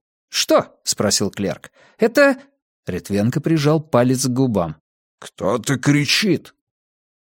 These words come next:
Звук доносился со стороны пришвартованного корабля. "Это просто чайки.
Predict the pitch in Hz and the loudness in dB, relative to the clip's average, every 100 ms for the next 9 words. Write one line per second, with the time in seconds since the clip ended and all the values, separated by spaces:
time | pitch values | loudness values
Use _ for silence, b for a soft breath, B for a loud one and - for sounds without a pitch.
0 | _ 117 104 104 143 175 175 180 160 170 | _ -4 -2 0 0 0 -2 0 2 0
1 | 165 170 160 147 151 139 151 151 143 139 | 0 0 0 0 0 2 0 -2 -2 -2
2 | 131 - 151 143 143 135 131 135 123 95 | -2 0 0 2 0 0 -2 -4 -4 -4
3 | - - _ _ _ _ _ _ _ _ | -6 -12 _ _ _ _ _ _ _ _
4 | _ _ - 143 131 127 151 143 135 127 | _ _ -2 2 2 4 4 6 4 2
5 | 131 127 131 - 214 220 107 - 55 | 0 2 -2 0 0 0 0 -6 -14